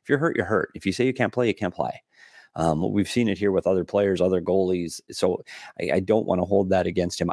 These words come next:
I, I just wish he was able to put it together, because there were times you thought this guy was, "Oh my goodness, he can really play." But by the time the Coyotes do, you talked about it, trying to be a playoff team and push it along.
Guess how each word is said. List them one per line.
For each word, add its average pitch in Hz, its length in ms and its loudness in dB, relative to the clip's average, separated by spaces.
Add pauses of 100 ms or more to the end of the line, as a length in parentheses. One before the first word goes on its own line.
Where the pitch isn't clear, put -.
I, 98 180 -2
I 90 80 -2
just 110 400 0
wish 95 320 0
he 92 80 -2
was 92 140 2
able 90 200 2
to 85 100 -6
put 92 200 -4
it 90 80 0
together, 82 400 0
because 82 440 -2
there 95 180 2
were 92 160 0
times 95 560 0
you 87 100 0
thought - 320 0
this 82 180 -4
guy 78 280 -2
was, 76 260 -4
"Oh 80 80 -10
my 92 160 0
goodness, 87 500 -2 (280)
he 95 160 0
can 82 180 -2
really 76 240 0
play." 151 440 0
But 92 200 0
by 104 140 2
the 101 100 2
time 113 280 0
the 104 60 0
Coyotes 104 380 0
do, 107 220 0
you 95 120 -2
talked 95 220 -2
about 95 160 0
it, - 140 -4
trying 87 240 -2
to 85 40 -2
be 80 120 -4
a 73 40 -4
playoff 98 300 0
team 82 160 -4
and 76 100 -6
push - 220 -2
it 82 60 0
along. 101 500 0